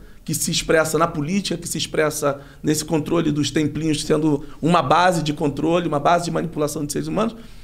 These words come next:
ou ele pode ser uma coisa que se assemelha mais à vida, à vida, é, onde ele acontece na história, na caminhada. Você aprende não a partir dos dogmas, a partir da,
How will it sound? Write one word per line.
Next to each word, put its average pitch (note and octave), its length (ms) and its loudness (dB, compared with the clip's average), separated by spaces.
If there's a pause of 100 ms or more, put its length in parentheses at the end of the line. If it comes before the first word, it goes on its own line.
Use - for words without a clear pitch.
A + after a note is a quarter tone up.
ou B3+ 140 4
ele A#3+ 100 4
pode A#3 220 0
ser - 180 0
uma A3 140 2
coisa G#3+ 280 0
que G#3+ 140 -8
se - 160 -2
assemelha G3+ 560 2 (240)
mais F#3 380 2
à G3+ 180 4
vida, G#3+ 640 2 (480)
à - 160 4
vida, B3+ 640 4 (140)
é, - 220 0
onde A3 200 6
ele B3+ 120 6
acontece A3+ 420 2
na A#3 80 4
história, F3 480 4
na - 100 -4
caminhada. C3+ 540 -4 (200)
Você C#3+ 240 4
aprende G3+ 640 2 (200)
não G3+ 160 4
a C#4+ 60 4
partir - 260 0
dos E3+ 200 0
dogmas, E3+ 440 2
a E3 60 -4
partir F3+ 280 -4
da, E3 320 2